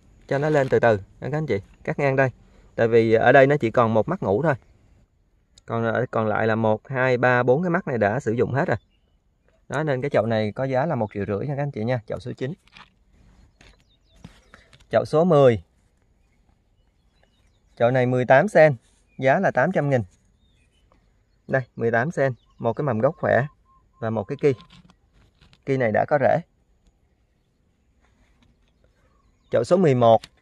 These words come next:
mười và năm sen, chậu này giá một triệu. Hai mầm năm thứ hai và hai mầm gốc. Đặc biệt thì ở đây nó đang nhú lên, ờ,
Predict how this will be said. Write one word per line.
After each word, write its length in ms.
mười 360
và 140
năm 220
sen, 260
chậu 140
này 140
giá 120
một 180
triệu. 220
Hai 520
mầm 200
năm 140
thứ 120
hai 200
và 120
hai 180
mầm 160
gốc. 180
Đặc 160
biệt 140
thì 100
ở 120
đây 160
nó 120
đang 340
nhú 180
lên, 280
ờ, 160